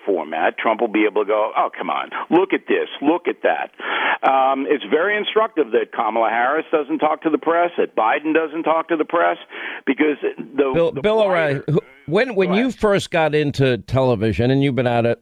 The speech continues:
Speaker 2: a little longer than me, who was the president at the time?
Speaker 1: Uh, Carter.
Speaker 2: Okay,
Speaker 1: Carter
Speaker 2: I got
Speaker 1: was,
Speaker 2: in with
Speaker 1: uh, was
Speaker 2: Reagan.
Speaker 1: it, Yeah, it was Carter versus Ford, and I
Speaker 2: Okay.
Speaker 1: interviewed Carter.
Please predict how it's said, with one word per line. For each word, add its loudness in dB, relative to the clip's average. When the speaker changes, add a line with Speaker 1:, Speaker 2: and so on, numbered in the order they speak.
Speaker 2:
a 2
little 2
longer 2
than 2
me, 2
who 4
was 0
the -2
president 0
at 2
the -4
time? 0
Speaker 1:
Uh, 4
Carter. -2
Speaker 2:
Okay, 0
Speaker 1:
Carter 2
Speaker 2:
I 2
got 2
Speaker 1:
was, 2
Speaker 2:
in 0
with 0
Speaker 1:
uh, 0
was 4
Speaker 2:
Reagan. 0
Speaker 1:
it, -6
Yeah, 2
it 2
was 0
Carter 0
versus -2
Ford, 2
and 0
I 2
Speaker 2:
Okay. 2
Speaker 1:
interviewed -2
Carter. -4